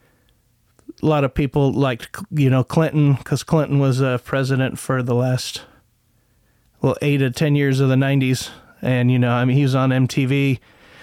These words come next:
They asked, uh, boxers and briefs, and I, oh yeah, they, they asked if he smoked pot, and he's like, "Oh, I, I did, but I didn't inhale," and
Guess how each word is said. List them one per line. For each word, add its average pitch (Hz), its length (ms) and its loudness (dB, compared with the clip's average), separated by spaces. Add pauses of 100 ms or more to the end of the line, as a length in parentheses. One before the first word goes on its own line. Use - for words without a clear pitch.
(120)
They 143 160 2
asked, 135 280 -2
uh, 135 100 0
boxers 131 560 -2
and 131 140 4
briefs, 139 600 0
and 123 340 2
I, 147 160 0
oh 214 140 2
yeah, 202 320 2
they, 156 160 2
they 151 220 0
asked 147 240 -4
if - 80 -6
he 151 100 0
smoked - 420 -4
pot, 123 300 -4
and - 420 -6
he's 135 240 -2
like, 123 240 -2
"Oh, 131 120 0
I, 127 180 -2 (100)
I 139 140 -2
did, 143 380 -2
but 139 120 0
I 139 120 0
didn't 131 240 0
inhale," 127 560 0
and 120 160 -2